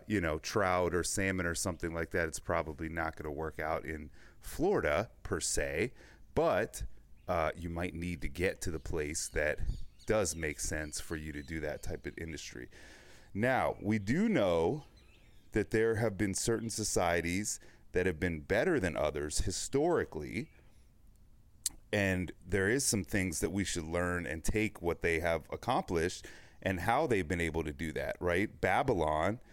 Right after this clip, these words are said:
is one of those countries, is one of those places. Uh, so I've read the book, The Richest Man in Babylon, and it's kinda like a fairy tale type of thing, or a little story, if you will.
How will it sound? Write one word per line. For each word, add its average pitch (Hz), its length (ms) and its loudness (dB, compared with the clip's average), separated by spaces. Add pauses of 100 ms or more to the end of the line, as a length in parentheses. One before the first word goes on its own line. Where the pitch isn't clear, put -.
(280)
is 85 200 0
one 85 180 2
of 73 120 -2
those 78 220 0
countries, 78 540 -2
is 73 140 -8
one 80 160 -4
of 73 60 -8
those 71 200 -4
places. 76 580 -6 (480)
Uh, 80 320 2
so 90 500 2 (140)
I've 95 200 2
read 113 260 2
the 147 60 2
book, 87 480 0 (100)
The 87 80 -2
Richest 87 360 -4
Man 80 200 0
in 71 80 -6
Babylon, 78 500 -2
and 202 120 -2
it's - 120 -4
kinda 123 220 2
like 85 220 2
a 78 160 -2 (600)
fairy 78 380 0
tale 76 320 0
type 76 240 -4
of 80 80 -10
thing, 80 180 -6
or 85 80 2
a 80 40 -2
little 78 200 -6
story, 82 600 0
if - 160 -8
you 80 120 -6
will. 69 320 -6